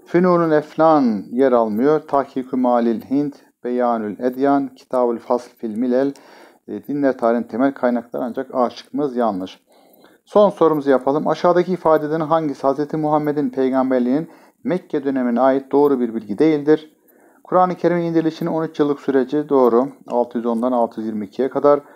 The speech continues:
Habeşistan'a hicret, ilk hicret yapıldı. Doğru. Müslümanlara yönelik üç yıl sosyal ve ekonomik boykot uygulandı. Doğru.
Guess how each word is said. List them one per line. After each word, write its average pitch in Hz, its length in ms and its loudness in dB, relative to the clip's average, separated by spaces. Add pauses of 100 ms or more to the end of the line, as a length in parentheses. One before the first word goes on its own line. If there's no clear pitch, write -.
(100)
Habeşistan'a 143 800 0
hicret, 131 360 -2
ilk 127 280 -4
hicret 117 340 -4
yapıldı. 104 440 -4
Doğru. 135 360 2 (460)
Müslümanlara 160 600 0
yönelik 156 260 -2
üç 185 240 -4
yıl 151 60 -4
sosyal 147 580 0
ve 139 60 0
ekonomik 131 440 -4
boykot 110 320 -2
uygulandı. 135 500 0
Doğru. 139 360 2